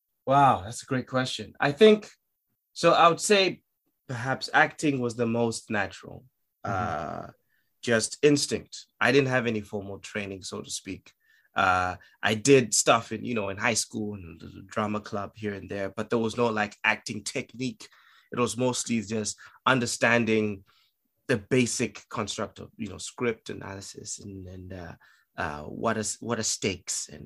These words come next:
Speaker 1: you know, what
Speaker 2: Mm-hmm.
Speaker 1: is your objective? Very loosely, basic. And then there was, like, Shakespeare. Uh, we talked about it a bunch, never really did much. But my instinct had always driven me to be, you know, and I was always willing. So I think the fact that I was always,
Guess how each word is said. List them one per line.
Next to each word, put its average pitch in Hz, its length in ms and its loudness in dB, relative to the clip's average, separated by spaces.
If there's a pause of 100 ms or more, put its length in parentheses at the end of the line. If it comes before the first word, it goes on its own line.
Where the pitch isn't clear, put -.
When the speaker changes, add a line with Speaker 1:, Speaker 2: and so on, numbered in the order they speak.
Speaker 1:
you 92 140 -14
know, 92 180 -14
what 113 120 -8
Speaker 2:
Mm-hmm. 104 100 -6
Speaker 1:
is 110 160 -8
your 101 200 -4
objective? 117 600 -2 (160)
Very 175 300 8
loosely, 156 600 -2
basic. 131 340 -2
And 120 200 0
then 131 220 6
there 117 100 2
was, 107 160 0
like, 90 200 -8 (200)
Shakespeare. 220 720 4
Uh, 202 340 8 (240)
we - 80 -10
talked 233 300 6
about 110 300 -2
it 98 100 -12
a 101 60 -12
bunch, 110 420 -4 (240)
never 123 240 2
really 117 280 -2
did 107 280 -2
much. 101 320 -10 (340)
But 143 280 6 (320)
my 131 260 4
instinct 202 760 4
had 117 200 -4
always 123 380 0
driven 117 380 0
me 113 160 -4
to 110 180 -8
be, 110 140 -4
you 107 200 -4
know, 98 300 -12
and 113 200 0
I 135 100 10
was 175 120 8
always 202 220 8
willing. 156 300 4
So - 120 -2
I 127 60 2
think - 300 -4 (240)
the 117 80 -4
fact 180 320 4
that 147 100 6
I 131 80 6
was 123 100 2
always, 131 380 0